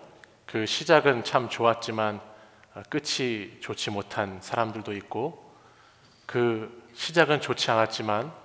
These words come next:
끝이 좋은 사람들도 있습니다. 신약 성경에 보면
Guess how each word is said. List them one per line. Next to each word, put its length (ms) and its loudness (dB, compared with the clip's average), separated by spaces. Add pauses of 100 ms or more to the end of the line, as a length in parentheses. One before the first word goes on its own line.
(280)
끝이 600 -4
좋은 300 -6
사람들도 500 -2
있습니다. 500 -10 (1400)
신약 400 6
성경에 360 4
보면 460 0